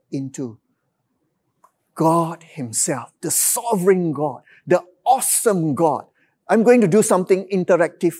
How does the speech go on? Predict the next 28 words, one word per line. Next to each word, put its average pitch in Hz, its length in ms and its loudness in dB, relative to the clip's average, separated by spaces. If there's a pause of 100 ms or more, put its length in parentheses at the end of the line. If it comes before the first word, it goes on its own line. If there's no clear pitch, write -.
today 151 280 0
with 127 220 -4
you. 151 240 -4 (320)
If 156 160 2
you 175 140 4
have 175 240 2
a 165 80 2
piece - 580 -8 (100)
of 143 140 -4 (140)
paper 170 400 0
with 135 240 -6
you 151 180 -2
right 151 260 0
now, 131 340 -2 (280)
can 156 180 2
you 160 140 2
just 156 260 -2
quickly 196 420 0
get 160 220 2
a 139 60 -4
piece - 320 -8
of - 180 -2
paper 160 460 0
and 131 140 -2
a 120 40 -8
pen 175 540 -6 (100)
and 131 140 -6
a, 117 80 -10